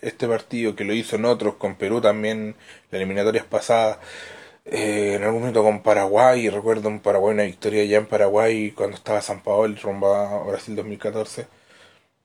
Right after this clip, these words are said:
que el segundo gol de Chile sale desde que Vidal no, no da por perdida una pelota que estaba casi afuera y él llega y la log-, logra meter al área.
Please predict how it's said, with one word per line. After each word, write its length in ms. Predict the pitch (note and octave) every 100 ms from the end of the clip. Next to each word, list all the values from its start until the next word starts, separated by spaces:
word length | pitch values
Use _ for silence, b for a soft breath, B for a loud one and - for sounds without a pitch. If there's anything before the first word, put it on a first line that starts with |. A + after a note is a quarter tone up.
| _ _ _ _ _
que 840 | - G#2 G#2 G#2 G#2 G#2 G#2 G#2 G2+
el 200 | G2 F#2+
segundo 460 | - G2 A#2+ A2+
gol 160 | A2 A#2
de 120 | G#2+
Chile 440 | - B2 B2 A2+ G#2+
sale 320 | - A#2 A#2
desde 280 | A2+ A2 G#2
que 120 | G#2
Vidal 540 | G2+ G#2 A2 G#2 F#2+
no, 480 | G2+ B2 C#3 C3+ B2
no 180 | A#2+ B2
da 120 | C3
por 140 | B2+ B2+
perdida 260 | A#2 A#2+
una 120 | B2+ A2
pelota 400 | G#2 A2+ C3 B2
que 160 | G#2+
estaba 420 | G2+ - A#2 A#2
casi 260 | A2 A#2+ -
afuera 320 | - A#2 C3+
y 120 | B2+
él 140 | A2+ A2+
llega 340 | A2+ B2 C3
y 280 | B2 G#2+ G2+
la 160 | G#2 G#2
log-, 280 | A2 B2 A#2
logra 280 | A2+ B2 A#2
meter 240 | A#2 A#2
al 100 | A#2+
área. 240 | A2 A2